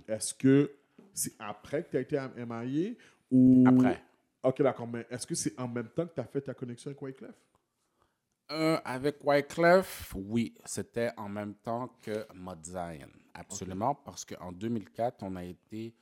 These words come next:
Speaker 2: à New York, ils ont
Speaker 1: Oh.
Speaker 2: été invités pour
Speaker 1: Oh,
Speaker 2: faire,
Speaker 1: ouais.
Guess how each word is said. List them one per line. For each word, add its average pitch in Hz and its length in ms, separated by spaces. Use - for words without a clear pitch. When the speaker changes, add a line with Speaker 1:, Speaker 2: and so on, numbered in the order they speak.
Speaker 2:
à 127 140
New 139 100
York, 107 340
ils 104 120
ont 185 100
Speaker 1:
Oh. 190 40
Speaker 2:
été 104 340
invités 110 600
pour 113 160
Speaker 1:
Oh, 370 60
Speaker 2:
faire, 127 120
Speaker 1:
ouais. - 80